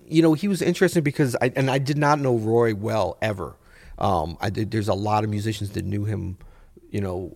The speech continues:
that I think were close with him at different times, um, much closer th-, than I was. And I didn't play with him for long, although we, you know, we played in different situations over the years. So I was fortunate to be around him and to play with him.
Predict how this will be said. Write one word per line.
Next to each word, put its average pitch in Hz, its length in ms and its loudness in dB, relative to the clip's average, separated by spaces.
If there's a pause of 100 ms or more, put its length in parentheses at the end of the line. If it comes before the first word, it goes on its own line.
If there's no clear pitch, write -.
(120)
that 87 220 -4
I 101 80 0
think 104 180 -6
were 92 80 -4
close 113 340 0
with 101 120 -4
him 104 120 -2
at 98 100 -4
different 98 300 -4
times, 104 600 -2 (400)
um, 87 420 -2
much 104 260 -2
closer 101 480 -2
th-, 98 380 -8
than 101 180 -6
I 101 140 2
was. 104 160 -2
And 101 80 -4
I 107 80 0
didn't 117 180 -2
play 120 240 -2
with 104 300 -4
him 104 80 -4
for 101 160 -8
long, 104 240 -2
although 104 160 -4
we, 101 180 -6
you 113 120 -6
know, 104 40 -4
we 110 140 -6
played 139 240 0
in 110 100 -2
different 110 260 -6
situations 110 580 -4
over 101 160 -4
the 98 100 -4
years. 104 440 -2 (280)
So 107 100 -4
I - 20 2
was 95 80 -4
fortunate 113 400 -2
to 98 60 -4
be 104 200 -2
around 101 240 0
him 95 60 -4
and 95 120 -6
to - 60 -12
play 110 260 -2
with 104 160 -2
him. 98 220 -8